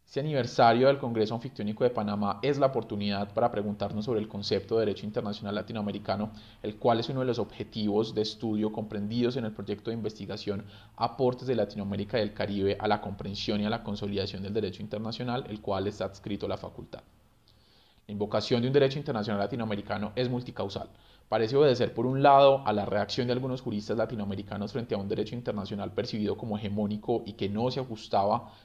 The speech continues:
suficientemente a los intereses, problemas, conflictos y particularidades de la región, como medida también para la afirmación de una identidad regional que permitió pom-, promover proyectos colectivos de unidad jurídica y,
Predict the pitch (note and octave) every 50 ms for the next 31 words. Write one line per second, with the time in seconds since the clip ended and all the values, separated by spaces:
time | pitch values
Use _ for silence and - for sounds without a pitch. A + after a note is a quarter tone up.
0 | _ - - G#2 - A2 G#2+ A2 G#2 G2+ A2 A#2 A#2 A#2+ A#2 B2+ A2+ G#2+ - G2+
1 | G2 - G#2 G2+ A2 A#2+ A#2+ A#2+ B2 A#2+ A#2 A#2 - - G#2 F#2+ G2+ G#2+ A2 A#2
2 | A#2 A2+ A#2+ A2+ A2+ A#2 - - - G2 G2+ G2 - A#2 A2+ A2 - - - A#2
3 | A#2 A#2 - - - - - _ - A2 - - G2 A2 - G#2 - - G#2+ G2+
4 | F#2+ G#2 G#2 F#2+ G2 G2+ A2+ A2 A2 A2+ A#2+ A#2+ A#2+ - C3 B2 A#2+ B2 - -
5 | - - - - - - - - - - _ _ _ _ _ - - G#2+ G2+ G2
6 | G2+ G2+ A2 B2 C3+ B2+ B2+ B2+ B2+ C3 A#2+ A2+ G#2 G2+ G#2 A#2+ A#2 A#2 A#2 A2
7 | - A2+ G#2 G2+ G#2 G#2 - A#2+ A2 A2 A2+ A2+ A#2+ B2 A2+ G#2 - - G2 G2
8 | G2+ - A2+ A2+ B2+ A2 G#2+ G2+ G2 - G#2 - B2 A2 G#2+ G2+ G2+ - - B2
9 | B2 A#2+ B2 B2 B2+ B2 A#2 - - A#2+ A2+ A2 G#2+ G#2 G2+ G2 G2 - A2 A2
10 | A2+ G#2+ - - A#2+ - - A2 G#2+ G2+ - - - G#2 G2+ G#2+ B2 A#2 A2+ G#2+
11 | G2+ G#2 A2 - E3+ C3+ B2 B2 B2 B2 - C3 C3 - - - - - D3+ E3
12 | F#3 F#3